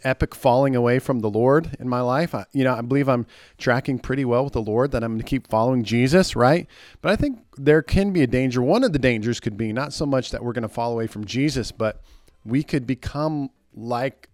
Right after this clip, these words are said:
those people Jesus did not like, a Pharisee and a Sadducee.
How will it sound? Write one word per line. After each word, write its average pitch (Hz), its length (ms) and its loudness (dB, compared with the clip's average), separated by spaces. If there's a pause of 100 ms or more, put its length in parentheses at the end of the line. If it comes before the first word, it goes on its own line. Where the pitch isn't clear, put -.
those 117 260 -4
people 110 300 -8
Jesus 107 380 -8
did 110 220 -4
not 107 280 -8
like, 123 340 -2 (340)
a - 60 -12
Pharisee 139 460 0
and 123 80 0
a 113 40 -2
Sadducee. 147 640 0